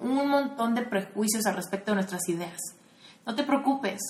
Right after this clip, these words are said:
vas a generar callo con un poquito de paciencia y práctica y vas a empezar a diferenciarlo. Pero yo te quiero invitar a darle al clavo para que conozcas mi proceso y para ayudarte a que avances más rápido.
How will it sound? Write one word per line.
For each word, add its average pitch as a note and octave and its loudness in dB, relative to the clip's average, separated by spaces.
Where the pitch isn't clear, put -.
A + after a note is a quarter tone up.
vas G#3+ 6
a B3 -6
generar G#3+ 4
callo G3+ 2
con F#3+ 2
un G3 6
poquito G#3 -2
de G#3 4
paciencia G#3 4
y G3+ -2
práctica F#3+ 0
y A#3+ -2
vas B3 4
a D4 -2
empezar A#3+ 2
a B3+ 4
diferenciarlo. F3+ 0
Pero A#3 2
yo C4 2
te D4 -2
quiero D4+ 4
invitar A3+ 4
a A#3 6
darle A3+ 4
al A3 0
clavo G#3 4
para A3+ 4
que A3+ -8
conozcas C4+ 2
mi C4 4
proceso G3 2
y A#3+ 2
para A3+ 4
ayudarte A3+ 2
a F#3+ -4
que - 0
avances G3+ 2
más F#3 2
rápido. - -4